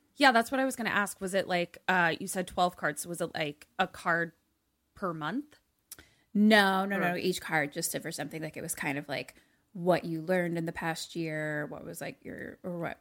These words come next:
Speaker 2: you know, what was hard or something like that, different
Speaker 1: Mm-hmm.
Speaker 2: things. And then it was, like,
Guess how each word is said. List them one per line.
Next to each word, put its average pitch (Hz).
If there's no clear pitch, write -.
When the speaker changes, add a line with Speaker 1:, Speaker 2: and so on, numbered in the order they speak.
Speaker 2:
you 185
know, 151
what 156
was 147
hard 156
or 165
something 165
like 170
that, -
different 180
Speaker 1:
Mm-hmm. 170
Speaker 2:
things. 170
And 180
then 175
it 170
was, 175
like, 156